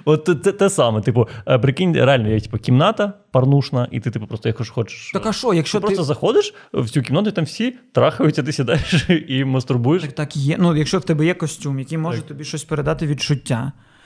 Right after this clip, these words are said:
Speaker 2: то, ну, а стосунки ти теж побудував там по інтернету,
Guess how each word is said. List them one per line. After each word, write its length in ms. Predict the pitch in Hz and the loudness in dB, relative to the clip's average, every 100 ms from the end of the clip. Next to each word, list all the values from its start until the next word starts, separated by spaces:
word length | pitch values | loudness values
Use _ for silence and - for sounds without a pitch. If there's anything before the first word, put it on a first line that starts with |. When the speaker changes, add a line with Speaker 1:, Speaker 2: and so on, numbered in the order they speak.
| _ - | _ -10
Speaker 2:
то, 640 | - 160 151 147 139 135 135 - _ _ _ _ - | 0 4 4 4 2 0 -4 -14 _ _ _ _ -6
ну, 320 | 147 139 120 - _ | 0 0 0 -6 _
а 100 | - 123 | -10 -8
стосунки 540 | - - 160 190 185 143 | -10 -4 -2 0 0 -2
ти 140 | - | -10
теж 200 | - 143 | -6 -4
побудував 500 | - 147 139 147 147 | -4 -4 0 2 2
там 160 | 147 143 | 2 0
по 100 | 147 | 2
інтернету, 640 | 143 143 143 143 139 151 | 0 2 2 0 -2 -10